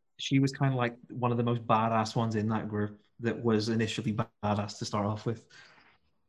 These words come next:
And, and we've, we, oh man, we've seen Lupita Nyong'o kill everything she's ever touched at this rate. She's incredible. So the more I think about that, it's between, it's between Donald and Lakeith or Cynthia and Lupita. Uh, in fact, give me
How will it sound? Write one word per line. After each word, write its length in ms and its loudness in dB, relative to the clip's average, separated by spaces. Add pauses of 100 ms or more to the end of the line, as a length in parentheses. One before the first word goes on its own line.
(240)
And, 320 2 (320)
and 120 4
we've, 100 0 (160)
we, 260 2
oh 60 -4
man, 180 4
we've 140 -2
seen 200 0
Lupita 260 0
Nyong'o 380 0
kill 300 0
everything 400 0
she's 200 -2
ever 180 0
touched 320 -6
at 80 -10
this 180 -2
rate. 220 -2
She's 180 -2
incredible. 520 0
So 380 0 (1500)
the 80 6
more 200 12
I 80 12
think 200 6
about 220 6
that, 180 6
it's 100 -2
between, 500 2 (140)
it's 140 -2
between 320 0
Donald 380 6
and 160 2
Lakeith 320 0 (140)
or 380 0 (340)
Cynthia 440 -4
and 140 -2
Lupita. 600 -4
Uh, 120 -4 (220)
in 100 6
fact, 280 8 (240)
give 120 12
me 320 8